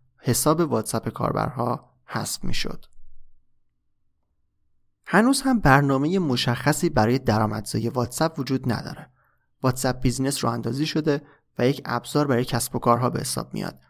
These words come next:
ولی اصلاً در سطحی فعالیت نمی‌کنه که بتونه هزینه‌های واتساپ رو تأمین کنه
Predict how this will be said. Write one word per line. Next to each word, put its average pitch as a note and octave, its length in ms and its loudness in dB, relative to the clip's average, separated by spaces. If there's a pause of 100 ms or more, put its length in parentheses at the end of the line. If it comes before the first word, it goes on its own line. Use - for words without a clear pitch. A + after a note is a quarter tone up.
(360)
ولی A3 220 2
اصلاً E3 260 2
در D3 220 2
سطحی D3 400 -2
فعالیت B2 480 0
نمی‌کنه B2 480 -2
که A#2+ 120 -6
بتونه B2 300 -4
هزینه‌های A#2 420 -6
واتساپ A#2+ 440 -6
رو B2+ 80 -4
تأمین E3 380 -2
کنه C#3+ 340 0